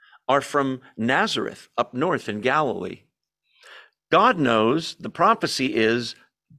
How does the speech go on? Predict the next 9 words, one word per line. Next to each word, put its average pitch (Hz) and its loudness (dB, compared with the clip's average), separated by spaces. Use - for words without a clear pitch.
Bethlehem. - -4
How 220 2
is 240 2
he 220 -2
gonna 190 0
get 170 0
them 156 0
to 151 -10
Bethlehem? 143 -2